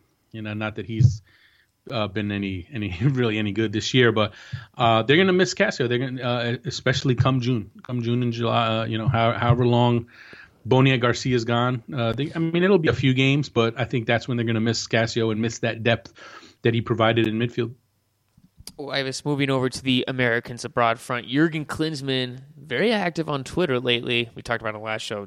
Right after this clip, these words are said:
Speaker 2: It was just about Timmy Chandler, but, you know, you can listen to that show if you want.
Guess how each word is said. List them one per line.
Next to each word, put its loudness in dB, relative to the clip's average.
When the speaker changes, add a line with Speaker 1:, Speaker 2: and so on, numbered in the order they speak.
Speaker 2:
It -16
was -4
just -12
about -8
Timmy -16
Chandler, -10
but, -10
you -6
know, -8
you -4
can -2
listen -2
to -2
that -2
show -2
if -8
you -8
want. -2